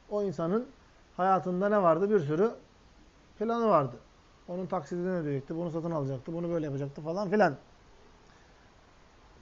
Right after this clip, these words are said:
Eğer bir kimse Allah-u Teala'dan korktuğu gibi başka bir kimseden korkarsa, türbeden, yatırdan, şeyhten, efendiden, ondan, bundan, işte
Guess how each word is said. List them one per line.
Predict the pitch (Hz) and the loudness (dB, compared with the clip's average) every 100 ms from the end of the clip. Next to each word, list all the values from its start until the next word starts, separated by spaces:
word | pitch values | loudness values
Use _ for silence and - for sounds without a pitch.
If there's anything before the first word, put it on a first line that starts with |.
| - - - - - - - - - - | -20 -20 -20 -20 -20 -20 -20 -20 -8 6
Eğer | 208 247 208 190 | 10 10 8 2
bir | 240 | 0
kimse | - 220 214 202 - - - - - - - - - - - - - - - - - - - - | 4 4 10 10 8 -2 -20 -20 -20 -20 -20 -20 -20 -20 -20 -20 -20 -20 -20 -20 -20 -20 -10 -2
Allah-u | 170 208 | 6 6
Teala'dan | 202 208 208 226 | 8 8 8 6
korktuğu | 214 202 185 - 226 233 | 2 0 0 2 4 4
gibi | 208 196 175 | 4 4 4
başka | 160 - 220 | 2 2 2
bir | 202 | 2
kimseden | 196 190 208 208 | 0 0 0 2
korkarsa, | 196 202 226 208 190 214 240 - - - - - - | 2 4 4 4 6 4 4 -10 -20 -20 -20 -20 -20
türbeden, | - 180 175 165 160 | -4 0 4 2 2
yatırdan, | 156 156 170 160 160 | -2 -2 -2 0 0
şeyhten, | 143 175 147 - 156 | 2 0 0 0 -2
efendiden, | 156 160 160 156 151 151 | -2 -4 -4 -2 -4 -4
ondan, | 160 160 156 151 | -4 -2 0 0
bundan, | 151 151 233 226 - - - - - - - - - - | -2 2 2 0 -14 -20 -20 -20 -20 -20 -20 -20 -20 -20
işte | - 160 | -14 -12